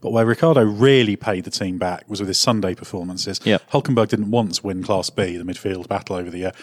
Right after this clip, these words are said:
Speaker 1: Ricciardo won it four times. Should have won it at Silverstone without the safety car timing as well.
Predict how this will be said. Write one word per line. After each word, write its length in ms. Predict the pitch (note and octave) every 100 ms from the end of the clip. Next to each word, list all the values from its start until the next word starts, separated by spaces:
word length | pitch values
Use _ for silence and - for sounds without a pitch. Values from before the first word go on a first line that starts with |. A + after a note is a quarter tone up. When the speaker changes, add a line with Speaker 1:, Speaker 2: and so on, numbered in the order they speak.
| - - -
Speaker 1:
Ricciardo 300 | A#2+ A#2 G2+
won 120 | G2
it 100 | G2
four 200 | - G#2+
times. 460 | F#2+ G2 F#2+ F2+ - _ _ -
Should 180 | -
have 60 | G#2
won 120 | G2
it 20 |
at 60 | G2+
Silverstone 480 | - G#2+ F#2+ F#2 F2+
without 160 | F#2
the 80 | -
safety 300 | - G2+ -
car 240 | - F#2 - - - _ _ _ _
timing 380 | - G#2+ G2+ F#2
as 100 | F2+
well. 420 | G#2+ A#2 F2+ F2+